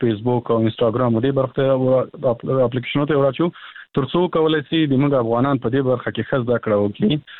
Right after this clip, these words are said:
چې خوشبختانه زیاتره، اه، محصلین سته، اه، چې دا درسونه ګوري، بیا ډېر، اه، اه، زده کړه ترې کوي، ډېر ترې خوشحاله. ځکه دوی ته موږ، اه، نور کورسونه هم په انټرنیټ کې سته، خو هغه په انګلیسي ژبه باندې.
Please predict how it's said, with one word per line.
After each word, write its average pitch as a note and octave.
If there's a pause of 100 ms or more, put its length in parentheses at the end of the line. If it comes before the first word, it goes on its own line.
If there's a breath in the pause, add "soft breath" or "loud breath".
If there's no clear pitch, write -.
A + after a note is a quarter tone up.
(300 loud breath)
چې -
خوشبختانه D#3
زیاتره، C#3
اه، C#3
محصلین B2+
سته، D3+ (520 loud breath)
اه، B2
چې C3
دا C#3
درسونه C3+
ګوري، C#3+
بیا D3
ډېر، E3
اه، A2+ (140)
اه، A2 (240)
زده C3+
کړه C3+
ترې A2+
کوي، C3 (280 loud breath)
ډېر C#3
ترې C3+
خوشحاله. C3
ځکه E3
دوی E3+
ته E3+
موږ، E3+
اه، C#3+ (120)
نور F3
کورسونه G3
هم G3
په C#3
انټرنیټ B2+
کې -
سته، E3+
خو -
هغه C#3
په C#3+ (540 loud breath)
انګلیسي C3
ژبه A#2
باندې. A2+